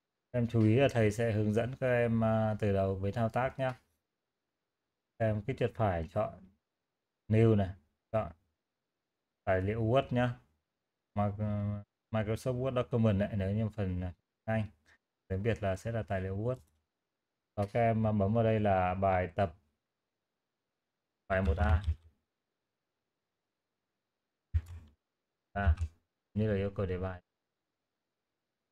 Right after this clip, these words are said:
À. Sau đó các em mở ra này.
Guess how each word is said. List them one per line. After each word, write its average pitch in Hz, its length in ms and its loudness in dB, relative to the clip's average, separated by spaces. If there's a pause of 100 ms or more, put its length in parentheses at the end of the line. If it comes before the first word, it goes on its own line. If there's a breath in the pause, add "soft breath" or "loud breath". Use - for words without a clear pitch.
À. 92 140 -12 (4000)
Sau 107 80 -2
đó 101 140 0
các 120 80 -2
em 113 140 2
mở 92 160 2
ra 101 240 0
này. 92 140 -4